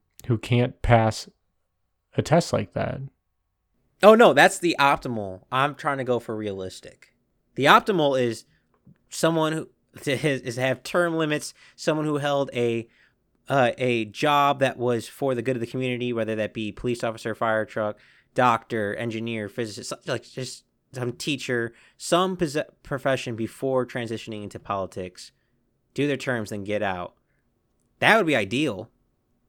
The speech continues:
Speaker 2: but that ain't gonna happen.
Speaker 1: What are you talking about? We've had two recorded cases of that in history, Mike.
Speaker 2: Well, that didn't work out well. <laughs>
Speaker 1: So talk, talk about a bell curve.
Speaker 2: <laughs> Yeah, yeah. But no, I,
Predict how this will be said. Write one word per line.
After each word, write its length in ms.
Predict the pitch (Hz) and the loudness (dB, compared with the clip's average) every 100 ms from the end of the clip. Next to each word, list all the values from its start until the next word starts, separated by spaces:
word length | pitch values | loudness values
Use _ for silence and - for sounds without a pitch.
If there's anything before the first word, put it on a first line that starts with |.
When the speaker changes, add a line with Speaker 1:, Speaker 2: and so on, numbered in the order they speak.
| - | -4
Speaker 2:
but 80 | 123 | 0
that 120 | 127 | 0
ain't 180 | 127 120 | 0 -2
gonna 180 | 98 | -4
happen. 540 | 92 113 170 101 98 131 _ _ _ _ _ | -2 -2 -2 -6 -14 -16 _ _ _ _ _
Speaker 1:
What 100 | 131 | 0
are 40 | 165 | 0
you 60 | |
talking 400 | 156 160 165 147 | 2 2 2 2
about? 280 | 123 104 110 | 0 2 2
We've 180 | 113 131 | 2 2
had 240 | 151 139 | 4 2
two 220 | - 151 151 | 2 2 4
recorded 480 | 143 - 139 127 | 2 2 2 2
cases 360 | - 123 117 127 | 0 0 0 -2
of 80 | 110 | 0
that 180 | 113 110 | 0 0
in 100 | 104 | 0
history, 400 | 117 - 104 95 | -2 -2 -4 -4
Mike. 400 | 98 98 - _ _ _ _ - | -6 -8 -10 _ _ _ _ 0
Speaker 2:
Well, 120 | 127 | 2
that 100 | 117 | 2
didn't 180 | 110 98 | -2 -6
work 180 | 95 | -6
out 160 | 95 87 | -6 -6
well. 260 | 87 85 92 | -6 -8 -12
<laughs> 60 | - - - - _ _ | -16 -18 -20 -20 _ _
Speaker 1:
So 100 | - | -6
talk, 340 | 113 147 139 127 | 6 8 8 6
talk 220 | 175 196 | 6 6
about 220 | 165 131 | 6 6
a 20 | |
bell 240 | 117 127 123 | 6 6 4
curve. 460 | - 95 98 - _ _ _ _ | 2 -2 -4 -8 _ _ _ _
Speaker 2:
<laughs> 0 | 170 - | 0 8
Yeah, 880 | 220 - 165 135 131 131 127 127 120 - - - _ - | 8 10 6 6 2 2 4 4 2 -8 -20 -20 _ -8
yeah. 420 | 107 92 92 90 _ _ _ _ _ _ _ | -2 -2 -4 -10 _ _ _ _ _ _ _
But 200 | 139 139 | 0 2
no, 160 | 160 151 | 2 6
I, 260 | 160 175 | 8 6